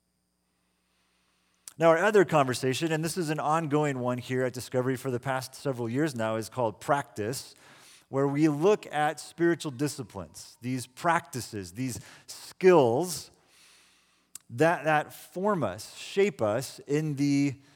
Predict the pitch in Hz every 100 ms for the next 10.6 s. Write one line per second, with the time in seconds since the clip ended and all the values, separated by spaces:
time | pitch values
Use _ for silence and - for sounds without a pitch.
0 | _ _ _ 170 175 139 156 143 143 143
1 | 147 - 143 170 170 151 135 127 127 127
2 | 127 135 - _ _ _ _ _ _ _
3 | _ _ - 120 110 139 165 156 123 123
4 | 127 123 123 127 110 135 120 120 110 -
5 | 127 135 107 95 131 135 131 135 113 120
6 | 120 - 139 131 120 117 104 - 156 175
7 | 165 165 151 143 120 156 165 139 151 127
8 | 139 123 120 120 123 117 120 - 170 170
9 | - 143 139 123 131 135 131 110 - 131
10 | 117 - 85 - - -